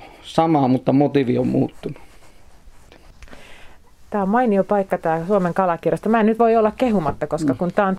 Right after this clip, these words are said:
Speaker 2: hyvin pitkälti sinun käsiesi kautta syntynyt tämä koko ajatus tällaisesta ke-, äh, kalakirjastosta, kun alkoit pelastaa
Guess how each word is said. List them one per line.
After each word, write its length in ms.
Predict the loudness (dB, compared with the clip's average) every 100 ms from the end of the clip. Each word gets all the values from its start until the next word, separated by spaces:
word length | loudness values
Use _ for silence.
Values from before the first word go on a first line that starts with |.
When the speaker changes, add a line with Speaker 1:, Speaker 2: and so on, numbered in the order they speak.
| -4 0
Speaker 2:
hyvin 280 | 2 2
pitkälti 440 | 2 -2 -2 -4 -4
sinun 320 | 0 0 2
käsiesi 680 | 0 0 0 2 2 -2 -4 -14 -20 -8
kautta 380 | -2 -2 0 -4 -4 -12
syntynyt 520 | -4 0 0 -2 -6 -10 -12 -6
tämä 260 | -4 -4 -8 -18 -20 -10
koko 220 | -6 -2
ajatus 380 | 2 2 0 -6
tällaisesta 480 | -6 -6 -8 -6 -8
ke-, 240 | -8 -8
äh, 220 | -8 -10 -14 -6
kalakirjastosta, 880 | -2 -2 -2 -4 -4 -6 -8 -6
kun 160 | -4 -2
alkoit 260 | -2 -2 0
pelastaa 500 | 0 0 -2 -4 -4